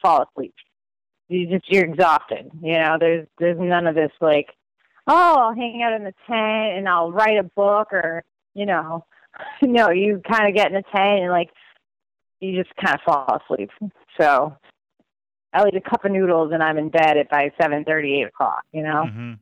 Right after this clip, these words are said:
Speaker 1: And then up with the birds at six A M.
Speaker 2: Gotcha.
Speaker 1: Uh, yeah, I mean, that was pretty much this week. And we'll see how th-, this week goes. I mean, like I said, I'm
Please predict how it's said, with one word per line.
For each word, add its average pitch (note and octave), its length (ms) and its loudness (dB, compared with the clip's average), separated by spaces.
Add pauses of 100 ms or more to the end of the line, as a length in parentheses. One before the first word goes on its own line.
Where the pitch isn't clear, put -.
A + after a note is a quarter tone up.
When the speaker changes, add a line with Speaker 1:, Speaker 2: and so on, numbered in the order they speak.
Speaker 1:
And - 100 2
then D#3+ 140 4
up - 180 0
with C4+ 140 0
the A#3 80 -2
birds F#3 640 2
at D3 80 -20 (180)
six A3+ 220 -4
A G#3+ 40 -2
M. D3+ 540 -4 (100)
Speaker 2:
Gotcha. A2 400 -16 (120)
Speaker 1:
Uh, E3+ 440 4
yeah, A3+ 440 0 (100)
I - 100 0
mean, A3+ 200 2
that B3 160 4
was C#4 160 0
pretty C4 160 -2
much C4 220 -2
this C#4 200 -2
week. E3+ 240 -6 (560)
And B3+ 260 4
we'll C4+ 140 2
see E4 220 -2
how D#4 160 2
th-, C#4+ 140 -4 (260)
this C4+ 260 -4
week G3+ 300 -12
goes. F3+ 360 0
I G3 120 -2
mean, A3+ 260 -4 (320)
like A3 160 2
I B3 100 2
said, A3 120 4
I'm F#3+ 140 0